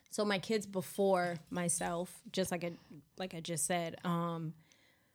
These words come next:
so I, I decided to become an entrepreneur because I need seven streams of income, okay, to support a lifestyle,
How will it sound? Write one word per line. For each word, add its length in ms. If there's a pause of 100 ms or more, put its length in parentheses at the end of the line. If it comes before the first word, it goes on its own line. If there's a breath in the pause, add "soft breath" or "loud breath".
(1040)
so 300
I, 520 (340 loud breath)
I 180
decided 580 (140)
to 120
become 420
an 100
entrepreneur 960 (380)
because 1300 (540)
I 280
need 600
seven 480
streams 580
of 120 (140)
income, 840 (340)
okay, 600 (360 soft breath)
to 140
support 520
a 100
lifestyle, 1200